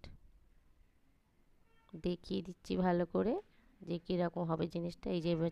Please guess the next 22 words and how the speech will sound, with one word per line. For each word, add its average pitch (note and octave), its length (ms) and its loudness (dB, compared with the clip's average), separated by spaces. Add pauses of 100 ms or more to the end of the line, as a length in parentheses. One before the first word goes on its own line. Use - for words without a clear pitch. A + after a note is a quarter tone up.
ছাঁকনি E3 420 -2
নিয়েছি, G3 360 -2 (640)
এবার G3 140 4 (100)
ছাঁকনির F#3+ 440 2 (100)
মধ্যে G3 340 2 (360)
ওই F3+ 80 4 (100)
ডিমের F#3+ 360 2 (120)
গুলো, F#3 240 4 (840)
হ্যাঁ, D4 200 -2 (120)
যেগুলো F#3 380 2 (360)
আলাদা E3 280 4
হয়ে E3+ 160 4
গেছে E3+ 160 0 (100)
জল E3 200 4
থেকে, G#3 220 0
সেইগুলোকে E3+ 460 2 (100)
তুলে F3 280 2
তুলে F#3 180 2 (120)
জলটাকে D#3+ 420 2 (500)
পুরো A#3 180 2 (100)
চিপে G3+ 340 0
চিপে A#3+ 280 0